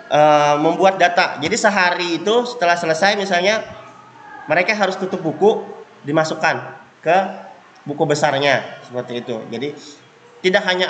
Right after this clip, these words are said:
Alfamart ya, misalnya kalian ke K F C atau apa, nanti ada yang, eh, orang udah pulang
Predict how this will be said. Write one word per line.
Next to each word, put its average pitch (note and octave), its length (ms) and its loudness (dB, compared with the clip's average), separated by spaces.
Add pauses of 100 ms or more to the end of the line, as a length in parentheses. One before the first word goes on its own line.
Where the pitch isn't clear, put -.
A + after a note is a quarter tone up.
Alfamart G3 400 2
ya, F3+ 160 0
misalnya E3 240 -2
kalian D#3+ 320 2
ke C3+ 320 2
K - 40 -10 (120)
F C3 80 -6
C D#3 320 -4
atau C3+ 240 -2
apa, D3+ 240 2
nanti D3+ 240 -2
ada D#3 160 0
yang, C#3+ 480 0 (560)
eh, C#3 240 4
orang E3+ 240 2
udah E3 400 -4
pulang F#3+ 600 0